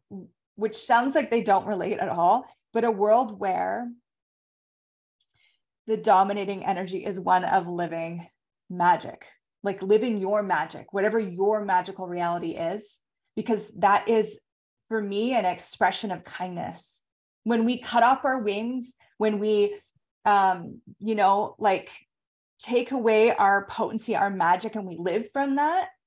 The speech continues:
as though I'm just, like, a normal person. I don't have superpowers. I don't wanna sound crazy. I don't wanna feel crazy.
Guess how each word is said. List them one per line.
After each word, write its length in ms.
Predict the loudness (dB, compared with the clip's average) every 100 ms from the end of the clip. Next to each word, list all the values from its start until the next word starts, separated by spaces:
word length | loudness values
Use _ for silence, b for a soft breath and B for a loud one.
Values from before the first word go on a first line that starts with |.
| 0
as 200 | 0 2
though 400 | 4 4 4 0
I'm 160 | -4 -4
just, 200 | -4 -6
like, 160 | -8 -8
a 40 |
normal 300 | -6 -6 -6
person. 400 | -8 -10 -8 -10
I 280 | -4 -2 0
don't 180 | 0 -2
have 180 | -4 -6
superpowers. 680 | -10 -10 -6 -2 -2 -2 -2
I 200 | 2 2
don't 100 | 2
wanna 300 | -2 -2 -6
sound 340 | -2 0 -2
crazy. 400 | -6 -10 -6 -2
I 140 | 0 -2
don't 100 | -2
wanna 240 | -4 -6
feel 220 | -6 -4
crazy. 640 | -4 -4 -2 -2 -4 -6